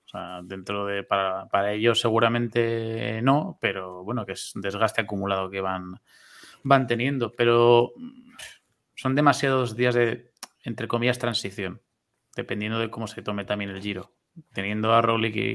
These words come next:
y Evenepoel, ojalá que los tengamos a, hasta este punto de carrera. No sé,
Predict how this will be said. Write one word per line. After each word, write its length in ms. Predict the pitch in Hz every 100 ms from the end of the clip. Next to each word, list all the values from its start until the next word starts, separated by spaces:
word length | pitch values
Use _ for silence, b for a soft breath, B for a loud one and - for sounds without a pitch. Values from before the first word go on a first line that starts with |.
| 110
y 40 |
Evenepoel, 600 | 110 117 120 123 127 131 B B B B B -
ojalá 340 | - 110 110
que 60 | 120
los 180 | 117 120
tengamos 460 | 113 110 113 -
a, 240 | 117 113 120 120
hasta 160 | -
este 160 | 113 -
punto 240 | 117 110
de 140 | 110 110
carrera. 440 | 107 110 127 131 B B B B B B B B B -
No 80 | 120
sé, 220 | 101